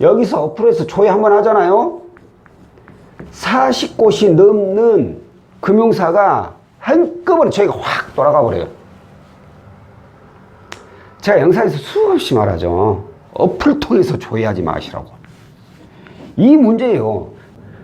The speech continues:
나는 그냥 편하게 클릭, 클릭 한번 해보는 거예요. 근데 조회가 사십 곳이, 사십 곳이 넘어요. 문제가 한 군데 해본 것도 아니고 두 군데, 세 군데 이렇게 탁탁 해봤어.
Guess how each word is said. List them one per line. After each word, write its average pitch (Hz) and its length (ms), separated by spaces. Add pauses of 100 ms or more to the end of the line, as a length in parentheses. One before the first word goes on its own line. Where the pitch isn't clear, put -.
(140)
나는 160 260
그냥 165 280
편하게 185 680 (560)
클릭, 269 400 (520)
클릭 - 200
한번 226 260
해보는 190 280
거예요. - 240 (160)
근데 202 580 (460)
조회가 127 420
사십 165 400
곳이, - 260 (440)
사십 - 380
곳이 131 240
넘어요. 92 440 (960)
문제가 160 500
한 214 240
군데 214 200
해본 175 160
것도 156 160
아니고 151 220
두 - 140
군데, 135 180
세 151 140
군데 123 220
이렇게 95 280 (720)
탁탁 - 460
해봤어. - 360